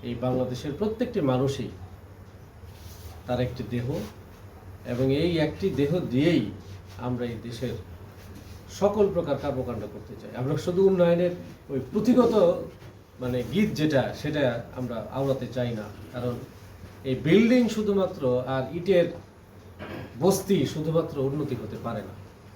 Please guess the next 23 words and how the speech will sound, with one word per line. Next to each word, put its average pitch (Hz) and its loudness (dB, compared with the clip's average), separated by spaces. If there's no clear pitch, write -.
পোড়া 160 4
মাটি 165 2
দিয়ে 151 0
কখনো 131 0
চূড়ান্ত 165 2
উন্নয়ন 135 0
করা 117 -4
যায় 107 -6
না। 101 -12
এই 113 -12
বিল্ডিং 147 0
আর 156 0
এই 139 0
রাস্তাঘাট 131 -2
আর 127 -2
এই 117 -6
সব 117 -6
জিনিস 120 -8
তো 123 -6
আসলে 120 -10
পোড়া 143 -4
মাটি, 120 -8
ইট 127 -6